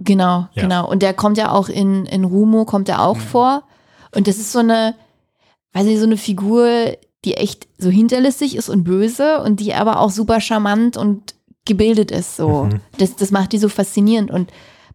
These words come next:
Speaker 1: bei dem hatte ich zum Anfang auch, bei diesem Arzt hatte ich auch so ein bisschen den Eindruck, dass, dass man da nicht so richtig weiß,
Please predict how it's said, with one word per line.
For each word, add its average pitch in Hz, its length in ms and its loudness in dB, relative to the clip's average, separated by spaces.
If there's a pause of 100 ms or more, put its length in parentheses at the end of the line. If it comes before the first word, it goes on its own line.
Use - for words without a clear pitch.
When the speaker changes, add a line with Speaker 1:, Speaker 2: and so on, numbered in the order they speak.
(260)
Speaker 1:
bei 196 100 2
dem 214 240 2
hatte 247 140 0
ich 247 60 0
zum 226 120 0
Anfang 202 360 2
auch, - 260 -2
bei 196 160 0
diesem 185 180 -2
Arzt 208 260 -2
hatte 185 120 -2
ich - 100 -2
auch 202 100 2
so 220 120 2
ein - 20 2
bisschen 226 240 0
den 226 100 0
Eindruck, 220 380 0
dass, - 320 -6
dass - 160 -10
man 202 140 0
da 202 80 -2
nicht 202 120 -2
so 190 80 -6
richtig 196 220 -4
weiß, 180 420 -2